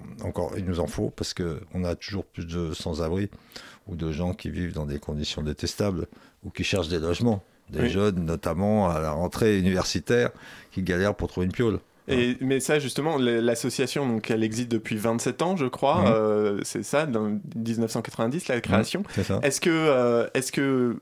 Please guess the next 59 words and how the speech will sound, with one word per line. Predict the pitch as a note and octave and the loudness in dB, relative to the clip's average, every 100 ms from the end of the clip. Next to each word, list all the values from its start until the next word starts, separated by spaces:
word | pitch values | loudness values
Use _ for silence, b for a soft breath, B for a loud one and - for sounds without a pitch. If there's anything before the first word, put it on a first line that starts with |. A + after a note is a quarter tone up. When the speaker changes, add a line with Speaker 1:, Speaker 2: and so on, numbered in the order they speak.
| - | -8
Speaker 2:
il | G#2+ | -6
y | A#2 | -4
a | |
quand | - B2+ | 0 2
même | C3 C#3 | 4 4
eu | C3+ | 4
une | B2 | 4
amélioration ? | B2 C3 C3 C3+ C3 - F#3 A3 G#3+ | 4 4 4 4 4 2 2 4 4
Est-ce | C#3 | 2
qu'il | - A#2+ | 2 2
y | |
a | |
une | B2 A#2+ | 4 2
régression | A#2 C3 B2+ C#3+ - E3+ F#3+ G#3+ G#3+ | 4 2 4 2 2 0 2 2 2
au | D3 | 2
niveau | C3+ B2+ C#3 | 0 0 0
de, | C3 A#2 A#2 A2+ A2 G#2+ - | 2 2 4 4 2 0 -2
de, | A#2+ A2 A2 | 0 2 0
de | A2+ A#2 | 0 -2
tout | G#2+ - | -4 -4
ça ? | - F#3 F3+ | 0 4 4
Est-ce | - | 2
que, | C3 B B | -4 B B
est-ce | - - | -2 2
que | G#3 | 4
la | C#3 | 4
situation | - A#2+ B2+ B2 D3 | 2 0 0 2 0
s'est | B2+ | 2
améliorée | A2+ A#2+ C3 G3+ | 4 6 6 6
ou | G#3+ | 6
est-ce | B2 - | 2 2
qu'au | B2 | -2
contraire, | A#2+ A#2 F#3 F#3 C3 | -2 -2 0 2 4
euh, | A#2 A2+ | 4 4
vous, | G#2+ A2+ A2 | 2 -2 -4
vous | A2+ A2 | -6 -4
sentez, | A#2 A2+ C#3+ D3 | -2 0 2 4
euh, | B2+ A2 | 4 6
Speaker 1:
Bah, | |
Speaker 2:
une | A#2+ | 6
Speaker 1:
les | B2 | 6
choses | F#3 | 4
sont | - | 2
Speaker 2:
régression ? | D3+ | 2
Speaker 1:
partagées, | C#3 D3+ C3+ C3+ | 2 4 4 4
c'est, | - G2+ | 2 0
le | |
bilan | G2 G#2 A#2+ | 2 4 4
est | |
partagé, | - G#2 A2 A2 D#3+ | 2 0 2 4 2
parce | D3+ | 2
que | A#2+ | 2
d'un | A2 | 2
côté, | G#2+ A#2 - | 2 0 2
on | C3 A2 | 4 4
a | G2 F#2+ F#2 F#2 F2+ F2 E2 | 4 4 4 4 4 2 0
obtenu | F#2+ - A2 A2+ | -4 0 2 6
des | G#2 | 6
droits. | G2+ F#2+ | 4 2